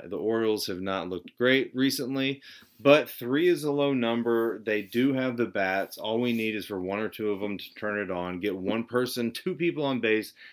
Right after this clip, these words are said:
hit a home run for, S-, from Stewart, from Ruiz. Uh, I think that they can get there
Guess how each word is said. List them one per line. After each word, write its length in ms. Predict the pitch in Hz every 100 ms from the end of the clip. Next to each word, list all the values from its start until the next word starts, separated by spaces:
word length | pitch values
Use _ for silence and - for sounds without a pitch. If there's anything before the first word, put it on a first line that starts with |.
| _
hit 140 | 135
a 100 | 135
home 280 | 117 117 117
run 280 | 107 107 101
for, 140 | 101
S-, 320 | 92 - - - -
from 160 | 101 92
Stewart, 560 | - 147 143 131 120
from 160 | 110 107
Ruiz. 680 | 120 139 127 123 117 - -
Uh, 100 | 107 80 80 - 107
I 220 | 117 123
think 320 | 120 151 143
that 140 | 120 117
they 140 | 123
can 160 | 120 107
get 240 | 104 92
there 260 | 101 98